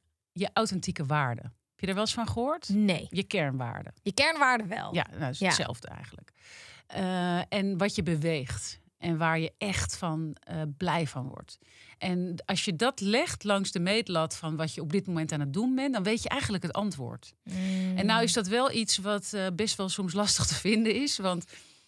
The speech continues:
Speaker 2: hè, eh, je hebt ook heel vaak algemene waarden die, eh, die eigenlijk allemaal wel een beetje van toepassing zijn,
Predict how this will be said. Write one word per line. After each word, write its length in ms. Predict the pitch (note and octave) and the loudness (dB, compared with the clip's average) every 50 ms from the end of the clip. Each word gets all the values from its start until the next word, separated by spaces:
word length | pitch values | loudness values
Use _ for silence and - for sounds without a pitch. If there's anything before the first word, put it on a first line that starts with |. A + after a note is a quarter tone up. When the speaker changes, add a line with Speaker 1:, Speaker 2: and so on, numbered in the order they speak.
| _ _ _ - | _ _ _ -6
Speaker 2:
hè, 140 | - F3+ G#3+ | -4 -2 -2
eh, 680 | A#3+ - - D#3+ E3 D#3+ D#3 D#3 D3+ D3 - - D#3+ D#3 - | -2 -2 -2 -2 -2 -2 -2 -2 -4 -4 -4 -4 -6 -6 -6
je 180 | - D#3 D3 | -6 -2 -2
hebt 260 | E3 D#3 - - - | -2 -2 0 -2 -4
ook 120 | - - - | -4 -2 -2
heel 200 | D#3+ C#3+ D3+ C#3+ | 0 0 0 0
vaak 280 | - - C#3 C#3 - - - - _ _ _ | -2 -4 -6 -8 -8 -12 -18 -20 _ _ _
algemene 640 | _ - F3+ G3 - - G3 F3+ D#3+ D#3 F3 F#3 F#3+ | _ 0 0 0 2 2 2 4 4 4 4 4 4
waarden 500 | F3 F#3 F3+ F#3 G3 G#3 G#3 A3+ C4 A3 | 4 4 6 6 6 4 4 2 0 0
die, 320 | F#3 F#3+ F3+ E3 D#3+ - - | 0 -2 -2 -2 -4 -6 -6
eh, 840 | D#3+ D3+ D3 C#3+ D3 C#3+ C#3 C#3 C#3 C3+ - - - C#3+ - - C#3+ - - | -6 -4 -4 -4 -4 -4 -4 -4 -6 -6 -8 -8 -8 -10 -10 -10 -14 -16 -12
die 260 | - E3+ D#3 D3+ D3+ | -10 -6 -6 -4 -2
eigenlijk 220 | - D#3 - - - | -2 -2 -2 0 0
allemaal 460 | D3+ E3 E3+ F3 D#3 B2 B2+ D3 E3 | 2 2 2 2 2 2 2 2 2
wel 140 | D#3+ F3+ E3 | 2 2 2
een 100 | E3+ E3+ | 2 2
beetje 360 | D3 E3+ E3 F3+ F#3+ - G3+ | 2 4 2 2 2 0 -4
van 140 | - - E3+ | -6 -6 -8
toepassing 480 | D#3+ - F3 E3+ - F3 F3 - F3 D3+ | -4 -4 -6 -4 -4 -6 -6 -6 -6 -6
zijn, 320 | - - D3+ D3+ D#3 - | -4 -4 -4 -4 -4 -6